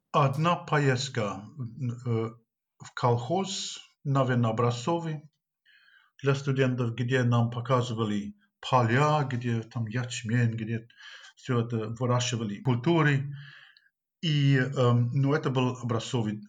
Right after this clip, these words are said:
я уверен, что образцовый колхоз, деревня, где все там, ну, это, конечно, предупреждали, что сейчас при-, приедут иностранцы, все будут хорошо одеты, пьянства никакого не было. Нам это, нам дали очень хороший ужин на свежем во-, воздухе с, э,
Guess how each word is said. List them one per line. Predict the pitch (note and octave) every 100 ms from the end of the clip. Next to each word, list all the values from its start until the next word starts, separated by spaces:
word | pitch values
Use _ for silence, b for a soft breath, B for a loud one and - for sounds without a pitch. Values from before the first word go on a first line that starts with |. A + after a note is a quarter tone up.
| _ _ -
я | C3
уверен, | B2+ A#2+ A#2+ G#2
что | G#2 G#2+
образцовый | G#2+ A2 - G#2+
колхоз, | - A#2 A#2+ D3 A#2
деревня, | A2+ C3 C#3 B2
где | A#2 - A#2
все | - B2 A#2
там, | A2 G#2 G#2 _ - _
ну, | F2+ F2
это, | - -
конечно, | - A#2 G#2 - G#2+
предупреждали, | - A2+ - A2 G#2 C#3+ D#3+ C#3
что | B2 - A#2+ - _ b b b b b
сейчас | - B2+
при-, | - B2
приедут | A#2+ B2+ A#2 G#2 A2+
иностранцы, | A2 G2+ - C#3 C#3+ C#3+
все | C#3
будут | G#2+ G#2+
хорошо | - G#2+ - B2
одеты, | G#2+ A#2 D3 C#3+ C3
пьянства | B2 A#2 C3 B2+ B2
никакого | A#2+ A#2+ B2+ A#2
не | A#2 C3
было. | A#2+ A#2 A2+ - B B B B B -
Нам | G#2+ B2+ A#2+
это, | A#2 A#2+ -
нам | C#3+ A#2+ A#2+ B2 B2 A#2+ A#2+ -
дали | A#2+ A#2+ B2 A#2 A#2 A2
очень | G#2+ A#2+ -
хороший | - A2+ G#2 A2+
ужин | D3 E3+ C#3 C#3+
на | B2+
свежем | A#2+ B2+ A#2 A2+
во-, | A2+ A#2 A#2
воздухе | A#2+ A#2+ A#2+ A#2 - A2+ G#2+
с, | - -
э, | A2+ G#2+